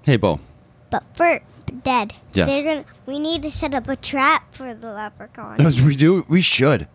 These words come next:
Speaker 1: Oh, I have an idea. We could. We, I got an idea for a trap.
Speaker 2: Wait, Dad. I, Dad, I have an idea too.
Speaker 1: Ooh, okay. What is your idea?
Speaker 2: So we could tape.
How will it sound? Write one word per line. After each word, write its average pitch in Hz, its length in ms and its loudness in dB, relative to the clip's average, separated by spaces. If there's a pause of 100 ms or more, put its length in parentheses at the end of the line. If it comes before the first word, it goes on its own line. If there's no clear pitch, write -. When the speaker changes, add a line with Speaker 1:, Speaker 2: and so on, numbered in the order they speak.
Speaker 1:
Oh, 120 400 2
I 104 180 2
have 135 180 2
an 110 80 2
idea. 78 560 -4 (480)
We 90 100 -2
could. 92 260 -2
We, 104 200 -2
I 127 80 0
got 151 100 4
an 156 80 6
idea 110 300 2
for 98 120 0
a 92 60 2
trap. 82 300 -2
Speaker 2:
Wait, 403 140 -2
Dad. 359 220 2
I, 311 180 -2 (360)
Dad, 254 240 -6
I 247 100 -8
have 359 260 -2
an 320 120 -4
idea 269 380 -4
too. 247 460 -6
Speaker 1:
Ooh, 233 200 4
okay. 127 320 2 (360)
What 120 140 4
is 110 120 -2
your 120 120 6
idea? 85 360 0 (1600)
Speaker 2:
So - 200 -2
we 339 120 0
could 320 260 -2
tape. 339 580 0